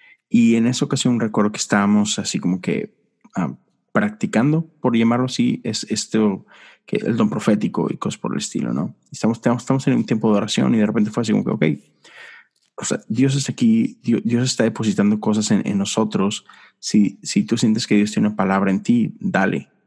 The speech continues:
¿no? Y, y vato, yo no sé cómo, o sea, no, no lo sé explicar, pero yo sentía algo de parte de Dios que tenía que decir.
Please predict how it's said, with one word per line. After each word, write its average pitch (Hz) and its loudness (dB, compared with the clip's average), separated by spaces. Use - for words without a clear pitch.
¿no? - -4
Y, 110 4
y 107 2
vato, 107 2
yo 110 2
no 139 2
sé 107 0
cómo, 98 2
o 104 -4
sea, 104 0
no, 107 4
no 110 2
lo 117 2
sé 117 0
explicar, - -4
pero 90 0
yo - -2
sentía 107 2
algo 104 2
de 104 0
parte 104 -2
de 98 2
Dios - 0
que - -12
tenía 90 -2
que - -2
decir. - -4